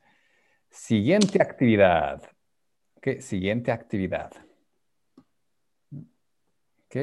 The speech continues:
vamos a escuchar. Un segundo, un segundito, un segundito. Ok, entonces a-, aquí vamos a escuchar.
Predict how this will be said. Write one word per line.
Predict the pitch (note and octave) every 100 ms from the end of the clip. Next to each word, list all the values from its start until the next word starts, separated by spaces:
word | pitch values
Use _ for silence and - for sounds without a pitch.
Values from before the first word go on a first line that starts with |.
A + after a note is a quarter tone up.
| B2+
vamos | F#2+ G2 G2
a | -
escuchar. | - F2+ - A2+ F3+ - _ _ _ _ _ _ _ _ _ _ _ _ _ _ _ _ _ _ _ _ _ _ _ _ _ _
Un | G3+ D#3+ B2 A2+ A2+
segundo, | G#2+ G2+ G2+ C3 C#3+ D3 D3 D3 D3 - _ _ _ _ -
un | B2+ B2
segundito, | - A#2+ A#2 A2 C#3 D3 - - _ D#3+ D#3+ D#3 D#3 D#3 D#3+
un | C3 C3 B2+
segundito. | B2+ B2 A2 G2+ A2+ _ - A#2 A2+ A2 G#2 _ _ _ _ _ _ _ _ _ _ _ _ _ _ _ _
Ok, | - - G#2 -
entonces | G2 C3 -
a-, | G2+ - A2
aquí | - G3
vamos | D3+ D3+ F#3 -
a | A#2 G#2
escuchar. | - - G2 - F2+ - -